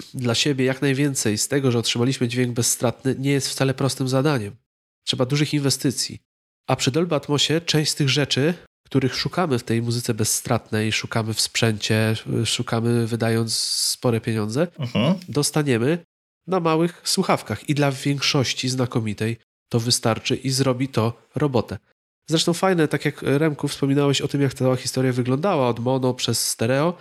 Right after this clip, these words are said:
Speaker 1: fajne są te zajawki, które są przez Beats One Radio bodajże zrobione.
Speaker 2: Tak, tak, tak.
Speaker 1: Przez Zane Law, który pokazuje różne znane utwory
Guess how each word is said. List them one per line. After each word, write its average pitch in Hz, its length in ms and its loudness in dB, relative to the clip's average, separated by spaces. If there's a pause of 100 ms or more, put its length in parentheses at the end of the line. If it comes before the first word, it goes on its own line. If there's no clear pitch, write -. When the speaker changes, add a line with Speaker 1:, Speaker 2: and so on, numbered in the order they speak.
(480)
Speaker 1:
fajne 185 320 0
są 143 200 0
te 147 120 -2
zajawki, 143 540 -2
które 107 220 0
są 113 160 -2
przez 110 220 -4
Beats - 500 -2
One 120 400 0
Radio 110 300 0
bodajże 110 400 -2
zrobione. 123 420 0
Speaker 2:
Tak, 104 200 -2
tak, 95 240 -6
tak. 90 180 -10
Speaker 1:
Przez 127 220 0
Zane 135 160 0
Law, 156 240 0
który 143 420 2
pokazuje 147 540 0
różne 139 340 2
znane 143 280 2
utwory 139 440 0